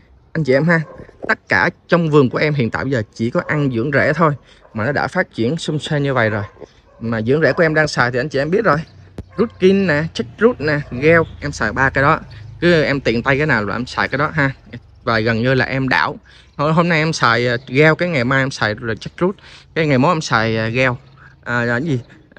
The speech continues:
Em, em, em đổi lên như vậy ha, em đổi lên như vậy. Cái cây hồi Tết nó quay, à, đó, cây này hồi Tết quay cây xù nè. Anh chị em có hỏi em là còn sống không? Nó sống nha anh chị em ha. Đây là cây xù hồi Tết.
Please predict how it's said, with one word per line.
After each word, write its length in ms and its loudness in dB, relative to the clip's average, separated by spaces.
Em, 180 -2
em, 140 0
em 160 0
đổi 160 2
lên 100 2
như 100 4
vậy 140 2
ha, 160 4
em 120 -6
đổi 160 -2
lên 120 -2
như 100 -2
vậy. 140 -2
Cái 100 -14
cây 160 4
hồi 80 4
Tết 260 0
nó 120 -4
quay, 280 2
à, 320 0
đó, 140 -2
cây 140 2
này 120 2
hồi 120 0
Tết 240 0
quay 240 2
cây 140 -2
xù 240 0
nè. 80 0
Anh 140 0
chị 100 0
em 120 0
có 120 0
hỏi 200 2
em 160 2
là 60 0
còn 160 2
sống 240 2
không? 200 -2
Nó 100 0
sống 240 0
nha 80 2
anh 80 -2
chị 80 -2
em 80 2
ha. 180 2
Đây 100 -4
là 80 0
cây 280 2
xù 200 2
hồi 160 2
Tết. 160 2